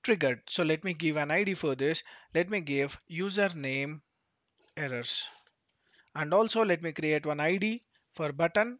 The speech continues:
like remove button. So this is my I Ds. So let me save this, and first what I'll do is I'll get the input field. To get this input field, I'll use this username I D and go to the spec file, const username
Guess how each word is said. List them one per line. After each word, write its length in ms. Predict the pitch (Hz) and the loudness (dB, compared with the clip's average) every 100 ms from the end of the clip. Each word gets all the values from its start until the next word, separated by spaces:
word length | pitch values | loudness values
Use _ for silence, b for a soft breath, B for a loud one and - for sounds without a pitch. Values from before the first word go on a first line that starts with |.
| - | -6
like 340 | 147 143 - - - 170 147 | 0 0 -2 -20 -16 -10 -4
remove 480 | 160 165 170 175 180 b b b _ 135 | -4 -4 -4 -4 -6 b b b _ -8
button. 380 | 131 - 117 117 _ _ _ _ - | -6 -6 -12 -12 _ _ _ _ -14
So 160 | - 143 | -8 -4
this 200 | 147 151 | -4 -4
is 80 | |
my 180 | 151 151 - | -2 -4 -2
I 140 | 147 | -2
Ds. 300 | 143 135 - - B B - | 0 -2 -4 -6 B B -2
So 100 | 180 | 2
let 180 | 170 | 2
me 80 | 208 | 0
save 240 | 196 160 139 | 0 0 0
this, 220 | 156 - - | -2 -2 4
and 260 | 170 165 B B B | 4 2 B B B
first 340 | 220 254 - | 4 6 4
what 240 | 190 175 190 | 2 4 6
I'll 160 | 185 | 2
do 140 | 151 131 | 2 2
is 200 | 170 185 | 2 4
I'll 200 | 151 147 | 2 4
get 180 | 170 156 | 0 0
the 140 | 185 | -4
input 320 | 196 190 185 | -2 0 0
field. 260 | - 131 113 123 - _ - | 0 -4 -4 -8 -12 _ -6
To 80 | 160 | 2
get 240 | 196 220 | 2 2
this 180 | 247 190 | -2 -2
input 320 | 175 185 175 | -2 -2 -4
field, 280 | 160 151 156 - | -2 -2 -2 0
I'll 140 | 165 | 0
use 240 | 156 196 170 | 0 -2 -2
this 280 | 165 - 160 | -2 -2 -4
username 520 | 156 151 151 151 151 165 | -4 -2 -2 -2 -2 2
I 160 | 190 | 2
D 260 | 160 143 - | 2 -4 -4
and 220 | 165 151 143 | -6 -6 -4
go 100 | 156 | -4
to 80 | |
the 140 | 151 151 | -4 -4
spec 260 | - - | -2 -4
file, 260 | - 139 156 B B B - | 0 0 0 B B B -2
const 560 | 226 202 165 202 - - b b - | 0 2 0 -4 -6 -8 b b -8
username 880 | 160 165 170 170 170 202 160 175 | -6 2 2 2 0 0 -2 -4